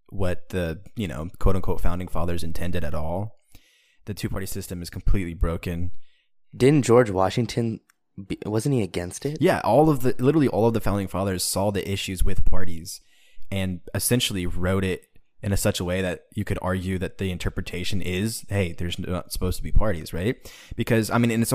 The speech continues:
Speaker 1: it's logical too. If you think about it, even just right now, if you were to sit down and say, "Okay, do I wanna vote on someone based on what the entire party's platform is? Or do I wanna vote on someone who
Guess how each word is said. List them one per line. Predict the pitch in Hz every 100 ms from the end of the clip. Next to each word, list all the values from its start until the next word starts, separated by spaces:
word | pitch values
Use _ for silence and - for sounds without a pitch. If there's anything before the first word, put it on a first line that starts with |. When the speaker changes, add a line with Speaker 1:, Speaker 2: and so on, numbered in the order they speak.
| 135
Speaker 1:
it's | 127
logical | 98 107 180 131 90
too. | - 139 98
If | 87 -
you |
think | 113 139
about | 131 120
it, | 101
even | 101 92
just | 92 -
right | 98 101
now, | 98 85
if | 90
you | 98
were |
to | 98
sit | 101 -
down | 92
and | 90
say, | - 95
"Okay, | 95 85 90 - - - - -
do | -
I | 104
wanna | 127 110 95 - - -
vote | 104 101 107 -
on | 90 92
someone | - 101 98 98 98
based | 92 82 98 -
on | 95
what | 90 90
the | 87
entire | 85 - 85 95
party's | - 87 92 90
platform | - 82 85 - 156
is? | 175 208 - - - -
Or | 120
do | 104 98
I |
wanna | 127 127
vote | 95 101 104
on | 98 95 92 -
someone | - 101 98 95
who | 98 95 90